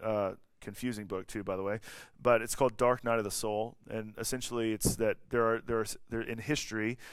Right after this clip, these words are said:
post Jesus, so in the church, there have been Christians who have experienced long, extended periods of depression that are, we, they would call them spiritually driven, that, um, that are, that are called dark night of the soul.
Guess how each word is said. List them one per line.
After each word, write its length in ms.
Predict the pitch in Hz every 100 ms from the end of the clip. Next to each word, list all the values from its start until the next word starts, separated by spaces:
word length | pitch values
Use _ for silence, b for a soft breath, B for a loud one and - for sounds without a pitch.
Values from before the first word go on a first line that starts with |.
| B B B -
post 340 | 131 135 135
Jesus, 400 | - 120 110 113
so 140 | - 113
in 200 | 120 120
the 60 |
church, 480 | 113 120 117 110 - B B B
there 120 | 117
have 100 | 120
been 180 | 113 113
Christians 380 | - 139 - 120
who 100 | 123
have 100 | 107
experienced 520 | 104 - - 117 -
long, 720 | 110 113 120 123 131 139 143 -
extended 1000 | 117 - - - - 123 123 123 123 110
periods 480 | - 113 113 117 - -
of 180 | 110
depression 680 | 107 - - 110 - 113 104 107 b b b b b
that 160 | 113 110
are, 200 | 107 - 104
we, 160 | 117 -
they 80 | 117
would 160 | 110 -
call 200 | 123 110
them 120 | 104
spiritually 580 | - - 120 117 110 107
driven, 460 | 107 110 104 104 - B B B 110
that, 440 | 117 113 - - -
um, 480 | - 117 107 104 110 - _ _ _ _ _ 113 107
that 220 | 120 - 117
are, 560 | 120 117 113 110 101 - _ _
that 100 | 117
are 80 | 110
called 320 | - 123 113
dark 240 | 117 110 113
night 100 | 107
of 60 |
the 80 | 98
soul. 400 | - - 60 -